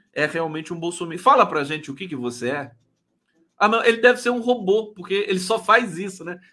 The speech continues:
Cara chato, dá sono. Então é um robô. Então, já que você é um robô, eu vou bloquear você, seu robô de merda! Em homenagem ao Pablo Milanese, aqui vou falar a palavra em,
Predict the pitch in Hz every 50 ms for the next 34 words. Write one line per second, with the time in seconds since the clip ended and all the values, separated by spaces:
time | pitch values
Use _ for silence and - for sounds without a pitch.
0 | _ _ _ - - 202 202 196 185 170 - - 185 185 202 185 180 185 180 185
1 | 185 175 180 - - 165 180 185 165 147 139 - _ _ - 180 185 190 190 190
2 | 185 151 127 123 - 135 151 147 - 226 226 - - 170 190 214 208 - 156 151
3 | 147 147 151 170 185 180 185 220 277 - - _ _ - 196 185 165 175 202 233
4 | - - _ _ 160 180 196 185 - 175 160 170 - 185 147 175 220 - - -
5 | 170 175 175 - _ _ _ - - - 175 165 147 147 175 175 180 - _ _
6 | - 226 247 247 247 294 330 339 330 339 339 311 247 185 156 139 107 - - _
7 | _ _ _ _ _ _ _ _ _ _ _ _ _ _ - - - 180 190 190
8 | 196 214 190 202 185 180 185 - 202 202 202 185 185 185 180 180 175 165 160 160
9 | 170 170 160 160 175 190 202 185 180 185 170 160 160 165 180 190 185 - 165 156
10 | - 156 151 151 156 170 185 180 175 180 175 - - 175 175 185 202 202 190 -